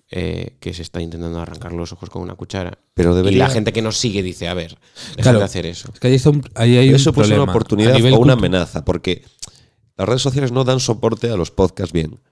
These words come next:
Speaker 2: Porque
Speaker 1: Instagram no, pero Twitter mejor.
Speaker 2: Ya, pero
Speaker 1: Bueno, podemos ponerlo
Speaker 2: A ver,
Speaker 1: otro lado.
Speaker 2: y, y Facebook mejor, pero Facebook ya está en la muerte. Eso, eso es más una amenaza externa,
Speaker 3: Claro.
Speaker 2: porque Facebook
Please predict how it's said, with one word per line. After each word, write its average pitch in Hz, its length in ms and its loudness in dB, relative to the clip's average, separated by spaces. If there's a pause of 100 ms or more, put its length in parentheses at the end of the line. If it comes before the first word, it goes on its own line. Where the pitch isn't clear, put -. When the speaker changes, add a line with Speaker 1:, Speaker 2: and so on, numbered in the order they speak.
(400)
Speaker 2:
Porque 92 300 -6
Speaker 1:
Instagram 104 460 -2
no, 95 200 -4
pero 87 200 -6
Twitter 98 420 -8 (120)
mejor. 98 640 -14 (840)
Speaker 2:
Ya, 107 340 -8
pero - 140 -10
Speaker 1:
Bueno, 110 140 -2
podemos 110 340 -4
ponerlo 95 640 -16 (120)
Speaker 2:
A 101 60 0
ver, 101 120 2
Speaker 1:
otro 92 100 -14
lado. 90 120 -18 (200)
Speaker 2:
y, - 180 -8
y 90 120 -8
Facebook 113 380 0
mejor, 107 300 -2
pero 82 140 -6
Facebook 98 320 -6
ya 92 100 -6
está 90 320 -2 (140)
en 78 160 -10
la - 80 -4
muerte. 90 400 0
Eso, 101 200 -10
eso 98 180 -10
es 98 40 -10
más 104 260 -6
una 101 120 -6
amenaza 95 260 -6
externa, 87 360 0
Speaker 3:
Claro. 73 100 -10
Speaker 2:
porque 80 220 -12
Facebook 98 340 -12